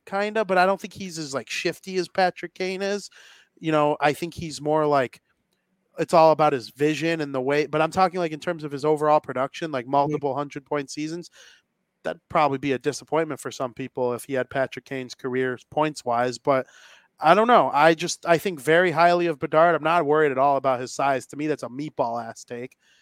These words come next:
Speaker 1: You know, like, look at Johnny Gaudreau, look at Jack Hughes, look at Patrick Kane. You know, Crosby's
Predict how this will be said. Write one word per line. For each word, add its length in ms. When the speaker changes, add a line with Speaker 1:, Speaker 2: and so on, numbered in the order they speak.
Speaker 1:
You 80
know, 160
like, 140
look 160
at 80
Johnny 340
Gaudreau, 480
look 160
at 60
Jack 340
Hughes, 300
look 100
at 80
Patrick 380
Kane. 400
You 100
know, 320
Crosby's 580